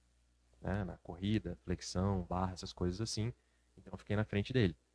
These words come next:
né? E aí eu tive, é, preferência na escolha quando, é, chegou o dia lá da gente escolher onde que a gente ia servir.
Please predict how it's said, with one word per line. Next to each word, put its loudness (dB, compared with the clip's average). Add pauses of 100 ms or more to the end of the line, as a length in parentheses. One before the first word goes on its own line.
(320)
né? -4
E 2
aí 4
eu 6
tive, 0 (320)
é, -12
preferência 4
na 6
escolha 6 (120)
quando, 0 (420)
é, -14
chegou 2
o 4
dia -2
lá 6
da 4
gente -2
escolher 4
onde 6
que 0
a 2
gente -2
ia 2
servir. 4